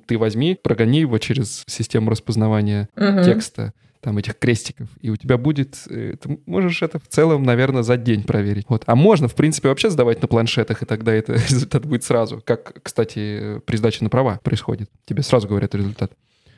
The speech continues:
Speaker 1: А здесь нужно ждать восемь недель, и, скорее всего, мне в этом году не удастся сделать постоянное В Н Ж, потому что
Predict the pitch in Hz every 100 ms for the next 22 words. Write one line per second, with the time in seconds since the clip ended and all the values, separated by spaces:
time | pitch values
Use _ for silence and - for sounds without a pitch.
0 | _ - 113 104 151 170 123 117 107 110
1 | 117 113 113 104 104 123 151 107 101 -
2 | 104 104 107 107 104 104 104 110 - 107
3 | - 117 147 131 - 104 123 151 - -
4 | 113 120 117 110 113 123 180 180 120 113
5 | 113 104 - 101 107 107 101 110 - 107
6 | 104 104 101 110 - 120 110 - 101 101
7 | 101